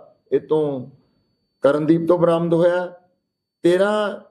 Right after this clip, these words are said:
ਲਾਈਵ ਕਾਰਟ੍ਰਿਜ ਨੇ ਤੇ ਦੋ ਐਮਟੀ ਸ਼ੈੱਲ ਨੇ। ਏ ਡਿਵੀਜ਼ਨ ਦੀ ਪੁਲਿਸ ਜਦੋਂ ਕਰਨਦੀਪ ਦੀ ਭਾਲ ਕਰਨ ਲੱਗੀ ਤਾਂ ਇਹਨਾਂ ਨੂੰ ਇਤਲਾਹ ਮਿਲੀ ਕਿ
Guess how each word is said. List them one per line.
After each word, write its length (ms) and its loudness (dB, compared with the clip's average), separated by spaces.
ਲਾਈਵ 340 -2
ਕਾਰਟ੍ਰਿਜ 540 -4
ਨੇ 120 -4
ਤੇ 120 -2
ਦੋ 300 0
ਐਮਟੀ 280 -6
ਸ਼ੈੱਲ 340 -4
ਨੇ। 220 -10
ਏ 140 4
ਡਿਵੀਜ਼ਨ 340 0
ਦੀ 80 -2
ਪੁਲਿਸ 400 -2
ਜਦੋਂ 380 -2
ਕਰਨਦੀਪ 480 -6
ਦੀ 80 -14
ਭਾਲ 320 -2
ਕਰਨ 240 -2
ਲੱਗੀ 280 -6
ਤਾਂ 520 -4
ਇਹਨਾਂ 160 -8
ਨੂੰ 100 -4
ਇਤਲਾਹ 300 -2
ਮਿਲੀ 200 -4
ਕਿ 440 -4